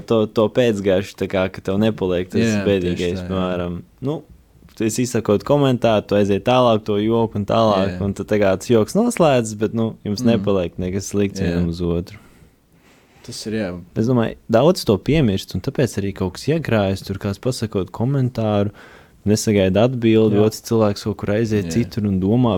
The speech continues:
Speaker 1: visu vakaru, "Hmm, viņš pateica, ka man tur ir, ā,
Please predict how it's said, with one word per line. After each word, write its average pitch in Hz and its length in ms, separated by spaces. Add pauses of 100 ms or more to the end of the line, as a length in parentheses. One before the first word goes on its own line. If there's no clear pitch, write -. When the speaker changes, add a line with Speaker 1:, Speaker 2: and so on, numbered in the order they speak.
Speaker 1:
visu 107 300
vakaru, 110 340
"Hmm, 117 360 (760)
viņš 113 120
pateica, 127 480
ka 107 100
man 101 180
tur 101 180
ir, 92 160
ā, 92 720